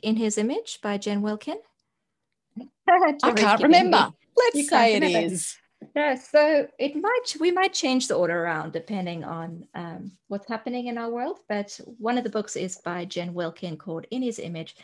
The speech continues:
Speaker 1: Ten Ways God Calls Us to Reflect His Character. And I personally have actually started reading this one already and a few chapters in. And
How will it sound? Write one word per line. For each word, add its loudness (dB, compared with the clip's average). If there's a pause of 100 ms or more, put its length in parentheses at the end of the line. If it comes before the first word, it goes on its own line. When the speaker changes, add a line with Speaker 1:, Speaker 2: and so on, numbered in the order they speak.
(300)
Speaker 1:
Ten -4
Ways 0
God -4 (380)
Calls 0
Us -4
to -6
Reflect -6
His -10 (120)
Character. -10
And -14
I -6
personally -8
have -8
actually -14
started -10
reading -10
this -16
one -12
already -10 (120)
and -12
a -16 (180)
few -8
chapters -14
in. -8 (640)
And -8